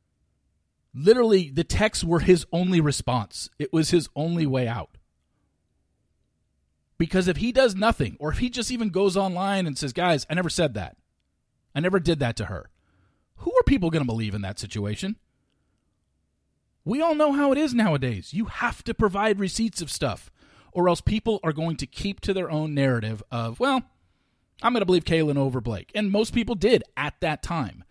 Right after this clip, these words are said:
because Blake was getting a horrible edit of being an F-boy. All he had was his receipts. What's he supposed to do? If he verbally comes out or even puts out a statement on his Instagram and says, "I'm sorry, but that's not how it went down. I don't,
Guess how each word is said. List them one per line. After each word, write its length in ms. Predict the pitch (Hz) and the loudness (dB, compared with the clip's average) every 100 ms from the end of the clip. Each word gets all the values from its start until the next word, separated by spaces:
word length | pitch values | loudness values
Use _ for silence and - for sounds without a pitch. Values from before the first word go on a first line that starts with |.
| _ _ - | _ _ -6
because 260 | 147 160 107 | -2 0 0
Blake 340 | 127 147 143 | 0 0 0
was 160 | 147 117 | -4 -2
getting 240 | 135 139 | -2 -2
a 80 | 139 | -2
horrible 360 | 143 139 147 143 | -2 0 -2 -6
edit 280 | 107 - - | -10 -12 -12
of 120 | 120 | -8
being 240 | 107 120 131 | -4 -2 0
an 60 | |
F-boy. 460 | 160 165 107 - - _ _ _ _ _ _ _ _ _ _ _ _ _ - | 0 -2 -6 -10 -14 _ _ _ _ _ _ _ _ _ _ _ _ _ 0
All 240 | 196 214 | 2 2
he 140 | 226 | 0
had 540 | 170 170 175 165 147 117 | -2 0 0 0 -2 -6
was 280 | 120 156 127 | -2 0 2
his 200 | 147 131 | 0 0
receipts. 640 | 135 - 120 95 - - _ _ _ _ _ _ _ _ _ _ _ _ _ - | -2 -2 -6 -6 -8 -10 _ _ _ _ _ _ _ _ _ _ _ _ _ -8
What's 200 | 156 - | -6 -4
he 80 | 240 | 0
supposed 300 | 233 226 214 | 2 2 0
to 60 | |
do? 320 | 202 247 104 - _ _ _ _ _ _ - | 0 0 -2 -6 _ _ _ _ _ _ -12
If 100 | 139 | -8
he 100 | 147 | -4
verbally 420 | 120 190 220 233 | 2 4 4 2
comes 280 | 233 220 190 | 2 2 2
out 280 | 208 208 127 | 2 2 0
or 100 | 135 | -4
even 220 | 156 131 | -4 -2
puts 220 | 196 202 | -4 -2
out 140 | 196 | -2
a 40 | 196 | -2
statement 380 | - 190 190 185 | 0 0 0 -2
on 80 | |
his 80 | 165 | -2
Instagram 320 | 185 165 175 | -4 -4 -4
and 140 | 170 160 | -2 -2
says, 380 | - 160 143 - _ _ _ _ _ | 2 2 2 -6 _ _ _ _ _
"I'm 100 | - 160 | -6 2
sorry, 240 | 208 185 | 4 6
but 60 | 160 | 4
that's 160 | - | 0
not 200 | 170 170 | 0 0
how 180 | 139 151 | 0 0
it 60 | 143 | 0
went 140 | 135 | -2
down. 260 | 135 127 120 | 0 -2 0
I 80 | |
don't, 160 | 131 | -2